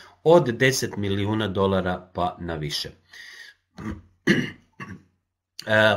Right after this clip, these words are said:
ovo je, e, ambasador Indije, isto u Minsku, dakle jedan ambasador je isto došao tamo, I onda sada ko ima pravo? Taj ambasador, ministar ili onaj forumaš koji sjedi momak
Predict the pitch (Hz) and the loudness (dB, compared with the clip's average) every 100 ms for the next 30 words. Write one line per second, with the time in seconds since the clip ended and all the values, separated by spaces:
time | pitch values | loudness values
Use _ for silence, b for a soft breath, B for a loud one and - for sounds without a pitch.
0 | - 113 127 151 135 131 123 123 117 107 | 0 2 4 6 6 6 6 6 6 4
1 | - 107 101 98 120 123 - 131 123 98 | 0 -2 0 4 4 4 0 6 6 6
2 | 98 95 90 - 101 107 120 147 180 180 | 4 2 0 -4 -2 0 2 2 2 -2
3 | _ 117 117 - 95 82 - 92 82 82 | _ -2 -2 -2 -4 -4 -2 -2 -2 0
4 | 113 143 156 - 175 175 - B B B | 0 2 0 6 6 6 -8 B B B
5 | B - 110 120 117 98 98 101 95 90 | B 2 4 4 2 2 2 2 0 -2
6 | 90 110 107 104 92 92 95 - 143 123 | -4 0 0 2 0 0 -2 -4 -4 2
7 | 127 127 - 127 120 117 - B B B | 2 2 0 4 4 2 -8 B B B
8 | B - 131 143 170 175 - _ _ - | B 0 4 6 4 0 -4 _ _ -2
9 | 139 151 175 160 - 156 151 - 147 139 | 4 6 6 4 2 2 2 0 2 4
10 | 131 131 - 92 92 85 82 - - 113 | 2 0 0 4 4 4 -2 -6 -6 -2
11 | 107 98 - 90 87 - - 123 147 151 | 2 0 0 -4 -4 -4 0 2 2 2
12 | 147 123 - 98 131 180 180 - 151 131 | 0 -2 -8 -2 0 2 0 0 0 0
13 | - 131 120 113 113 113 104 107 104 107 | 0 -2 0 0 0 -2 -4 -2 0 0
14 | 117 110 95 - 87 92 90 98 92 95 | 0 0 -2 -8 -4 -4 -4 0 0 0
15 | 90 87 95 90 | -2 -2 -2 -4